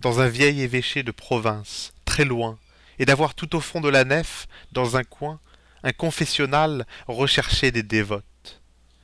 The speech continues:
On recevrait des fruits glacés et des compotes. On serait latiniste et gourmand achevé. Et par la rue où l'herbe encadre le pavé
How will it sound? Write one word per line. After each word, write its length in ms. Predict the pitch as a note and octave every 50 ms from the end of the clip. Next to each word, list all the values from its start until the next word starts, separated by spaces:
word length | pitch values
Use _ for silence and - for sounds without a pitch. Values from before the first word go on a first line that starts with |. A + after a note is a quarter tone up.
| _ _ _ _ _ _
On 80 | B2+ A#2+
recevrait 540 | C3 C#3+ - - - D3 C#3 C#3 D#3 E3+ D3
des 80 | C3
fruits 280 | - - - - E3+ D3+
glacés 540 | C3+ C3+ C3 B2+ - - - D#3 D#3 C#3 C3
et 80 | A#2+
des 120 | A2+ A2+ -
compotes. 680 | - - A2 - - A#2 A2 - - _ - - - _ _ _ _ - - -
On 80 | C3+ B2+
serait 340 | - - D3+ C#3 C3 C3+ C3
latiniste 800 | C3+ C3+ - - - C#3 C3+ C#3+ E3 - - - - - - - - - -
et 120 | C3+ B2+
gourmand 420 | A#2+ B2 C3 B2 C3+ C3+ C3+ C3+ -
achevé. 540 | - B2 - - - A#2+ A2 G#2+ A2 G#2+ - _ _ _ _ _ _ _ _ _ _ _
Et 80 | C3+ B2
par 180 | - D#3 C3+
la 160 | C3+ C3 B2 A#2
rue 180 | C3 D#3 D#3+
où 140 | D3+ C3+ B2+
l'herbe 420 | B2 C#3+ D#3 D#3 C3+ B2+ B2 B2 -
encadre 500 | - C3 - - D#3 C#3+ C#3 C3 B2 A#2+
le 100 | A#2 A2+
pavé 480 | - - B2 A#2 A2+ A2+ A#2+ C3+ D3+